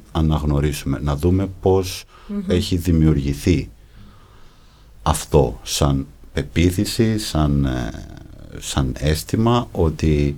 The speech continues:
Speaker 1: δεν έχω λάβει την ασφάλεια από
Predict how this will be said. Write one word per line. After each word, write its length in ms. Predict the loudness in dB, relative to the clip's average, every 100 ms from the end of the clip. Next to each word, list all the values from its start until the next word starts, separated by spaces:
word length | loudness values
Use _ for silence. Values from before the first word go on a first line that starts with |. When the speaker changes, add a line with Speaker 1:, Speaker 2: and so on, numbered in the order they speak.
| -10 -20 -20 -20 -20 -20 -14
Speaker 1:
δεν 300 | -4 2 2
έχω 560 | 2 0 2 2 2 -2
λάβει 720 | -2 0 2 2 2 0 0 -6 -20 -20 -20 -20 -20 -6
την 240 | -2 -2
ασφάλεια 880 | 0 -4 -4 0 4 4 4 2 -2 -4 -14 -20 -20 -20 -20 -10
από 580 | 0 0 0 2 2 2